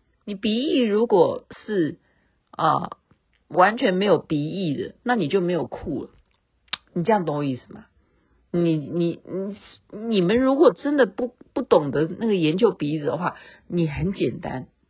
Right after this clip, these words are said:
你一个方式是什么？你去把现在世界上面所有的，就十大富豪，你去看一下他们的照片，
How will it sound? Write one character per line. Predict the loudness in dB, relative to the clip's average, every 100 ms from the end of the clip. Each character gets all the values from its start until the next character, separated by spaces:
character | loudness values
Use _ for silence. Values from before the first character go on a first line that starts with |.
| _ _
你 | -8 -6
一 | 0
个 | 0
方 | 2 -2 -2
式 | -6 -8
是 | -10
什 | -10 -16
么？ | -20 -20 -20 -12
你 | -6
去 | 0
把 | 2 2
现 | 0 -2
在 | -2
世 | -4 -8 -4
界 | -2 -2
上 | -2 -2
面 | -2 -4
所 | -4 0 2
有 | 2
的， | -2 -10 -12
就 | -4 -4 -4
十 | -8 -6
大 | -2 -2 -2
富 | -4 -4
豪， | -4 -8 -10 -18 -20 -10
你 | -6
去 |
看 | -4 -4 -2
一 |
下 | -2
他 | -2 -2
们 | -4
的 | -6
照 | -4 -4 -4
片， | -8 -10 -10